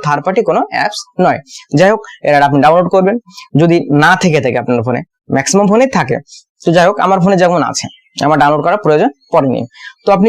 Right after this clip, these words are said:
কি করবেন, ঠিক এরকম একটা অপশন শো করবে। তো আপনি একটু নিচের দিকে আসবেন, আসার পর দেখবেন এখানে একটা অপশন পাবেন সেভ ফোল্ডার বলে একটা অপশন পাবেন। তো এই সেভ ফোল্ডারে just আপনি একবার একটা ক্লিক করবেন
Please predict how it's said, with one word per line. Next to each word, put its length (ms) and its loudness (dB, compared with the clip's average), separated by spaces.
কি 120 0
করবেন, 280 2
ঠিক 160 0
এরকম 180 2
একটা 140 0
অপশন 180 -2
শো 60 0
করবে। 180 -4
তো 120 -2
আপনি 160 0
একটু 180 0
নিচের 280 2
দিকে 180 -2
আসবেন, 220 -4
আসার 220 0
পর 80 2
দেখবেন 260 2
এখানে 200 0
একটা 120 -4
অপশন 240 -2
পাবেন 240 0
সেভ 180 0
ফোল্ডার 360 0
বলে 160 4
একটা 180 -2
অপশন 300 -4
পাবেন। 200 -8
তো 60 0
এই 60 4
সেভ 160 0
ফোল্ডারে 380 0
just 240 -2
আপনি 200 -2
একবার 220 2
একটা 120 -6
ক্লিক 260 0
করবেন 220 -6